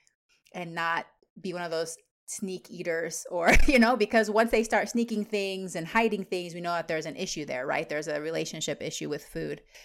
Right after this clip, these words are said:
But I agree that if you're a, a family, you're not vegan, you're not plant-based, you're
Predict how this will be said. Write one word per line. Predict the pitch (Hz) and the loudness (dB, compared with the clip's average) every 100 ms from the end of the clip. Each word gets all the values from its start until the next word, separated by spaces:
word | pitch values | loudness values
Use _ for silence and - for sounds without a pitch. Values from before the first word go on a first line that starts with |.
| - | 0
But | 233 | 6
I | 247 277 | 8 8
agree | 254 240 240 170 | 6 4 0 2
that | 165 160 | 2 0
if | 185 180 - | 0 -4 -6
you're | 208 220 240 | 0 2 4
a, | 226 - - | 2 -4 -12
a | 190 | -6
family, | 220 202 196 190 185 175 _ | 0 0 0 -8 -10 -14 _
you're | 196 208 | 0 0
not | 202 220 208 | 4 4 4
vegan, | 185 185 175 170 170 170 - _ - | 2 -2 0 -2 -4 -10 -20 _ -8
you're | 180 | -6
not | 175 208 220 | 0 2 2
plant-based, | - 202 175 165 170 165 | 0 -2 -2 0 -2 -2
you're | 170 175 | -4 -4